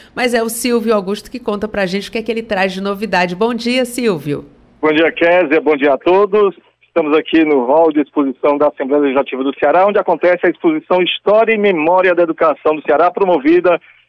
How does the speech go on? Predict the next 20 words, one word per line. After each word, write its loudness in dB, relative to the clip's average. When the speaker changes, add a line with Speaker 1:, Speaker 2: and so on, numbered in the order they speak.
Speaker 2:
pelo 2
Memorial 2
Deputado -2
Pontes -2
Neto, 0
memorial 2
aqui -2
da 2
casa. -2
Estamos -4
com 0
o -2
Vitor 0
Alves, 0
ele 0
que -4
é 2
historiador 0
do -8
memorial, 0